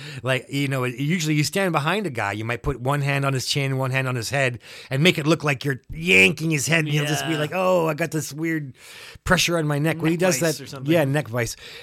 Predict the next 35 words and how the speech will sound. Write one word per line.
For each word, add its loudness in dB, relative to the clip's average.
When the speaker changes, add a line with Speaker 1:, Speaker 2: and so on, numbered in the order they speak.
Speaker 1:
Honky 0
Tonk 2
does 4
it -2
from -2
the -6
front, 2
which -4
really 2
looked 6
weird. -2
I've -8
never -4
seen -4
a -6
wrestler -6
try -2
that -2
Speaker 2:
Okay, -2
Speaker 1:
before, 0
Speaker 2:
yeah, -2
Speaker 1:
but -10
Speaker 2:
yeah, -6
it's -12
usually -14
from -18
the -14
side -8
or -16
the -18
back, -16
yeah. -18
Speaker 1:
Yeah, 2
so 0
it, -4